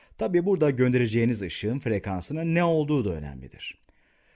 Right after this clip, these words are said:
Işığı tanecik olarak düşündüğümüzde gönderdiğimiz ışıkla elektronun kopması ya da serbest kalması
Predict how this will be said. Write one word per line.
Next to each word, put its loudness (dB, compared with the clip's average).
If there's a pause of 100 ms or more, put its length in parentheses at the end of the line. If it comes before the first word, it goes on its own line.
(540)
Işığı 0
tanecik 0
olarak 0
düşündüğümüzde -6
gönderdiğimiz 0
ışıkla -6 (320)
elektronun -2
kopması -4
ya 0
da -6
serbest -2
kalması -8